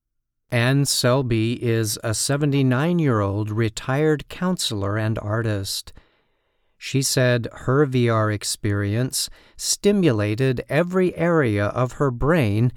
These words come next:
as well as all the senses. "I particularly enjoyed the ones dealing with pets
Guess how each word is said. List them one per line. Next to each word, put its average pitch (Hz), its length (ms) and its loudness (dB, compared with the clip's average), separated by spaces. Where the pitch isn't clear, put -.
as 147 260 2
well 160 400 4
as 156 160 2
all 95 320 -4
the 104 180 -2
senses. 110 920 -2
"I 135 120 2
particularly 139 1000 2
enjoyed 117 680 2
the 120 180 0
ones 135 460 2
dealing 147 480 2
with 143 300 -2
pets - 640 -4